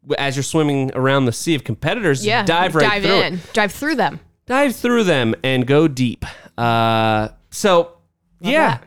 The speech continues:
Speaker 1: that's what we're gonna talk about.
Speaker 2: Okay.
Speaker 1: What did you
Speaker 2: I'm
Speaker 1: think I was
Speaker 2: excited.
Speaker 1: talking about? Oh, just the week in general.
Speaker 2: I thought you were just, like, getting riffy and just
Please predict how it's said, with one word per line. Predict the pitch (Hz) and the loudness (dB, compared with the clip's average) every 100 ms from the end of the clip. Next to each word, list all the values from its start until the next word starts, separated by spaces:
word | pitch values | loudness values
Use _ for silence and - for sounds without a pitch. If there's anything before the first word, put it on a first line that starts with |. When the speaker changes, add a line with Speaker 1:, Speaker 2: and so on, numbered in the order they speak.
| _ | _
Speaker 1:
that's | 190 202 | -4 0
what | 190 | 2
we're | 165 | 2
gonna | 156 | 2
talk | 151 120 | 0 0
about. | 104 92 - - | -2 -4 -4 -2
Speaker 2:
Okay. | 508 539 _ | 0 -2 _
Speaker 1:
What | 135 202 | -2 0
did | 302 269 | 2 2
you | 302 | 2
Speaker 2:
I'm | |
Speaker 1:
think | - | 2
I | - | 2
was | - | 2
Speaker 2:
excited. | 127 117 | 2 0
Speaker 1:
talking | 110 | 0
about? | 143 | 0
Oh, | 131 | 0
just | 147 | -2
the | 135 | 0
week | 170 151 - | 0 -2 -4
in | 113 | -2
general. | 127 175 95 98 | 0 0 -2 -2
Speaker 2:
I | 302 381 | -2 0
thought | 415 | -2
you | 320 | 0
were | |
just, | 254 254 233 - 202 208 | -2 -4 -10 -20 -20 -8
like, | 214 190 | -6 -4
getting | 208 190 185 | -4 -4 -4
riffy | 196 196 208 190 | -4 -4 -4 -4
and | 175 | -6
just | 180 - - | -10 -12 -16